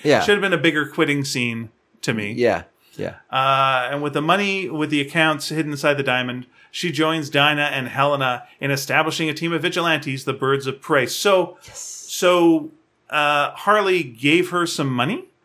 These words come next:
Speaker 2: 'Cause Harley's got the diamond with the codes. So Harley shared the money after she took off? How else
Speaker 1: Hmm.
Speaker 2: would she have gotten the, the money? I guess she, I guess she d-,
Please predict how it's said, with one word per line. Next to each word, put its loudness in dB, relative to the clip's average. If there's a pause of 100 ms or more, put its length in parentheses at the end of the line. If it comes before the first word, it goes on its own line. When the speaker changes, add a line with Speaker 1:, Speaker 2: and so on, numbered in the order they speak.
(180)
Speaker 2:
'Cause 0
Harley's 2
got 2
the -2
diamond 2
with -8
the -8
codes. -2 (300)
So 2
Harley 0 (320)
shared 2
the 0
money 2
after 2
she -2
took -2
off? -8 (160)
How 4
else 2
Speaker 1:
Hmm. -2
Speaker 2:
would 0
she 0
have 2
gotten 4
the, -2
the -2
money? -2
I -4
guess 2
she, 2
I 4
guess -4 (200)
she -10
d-, -12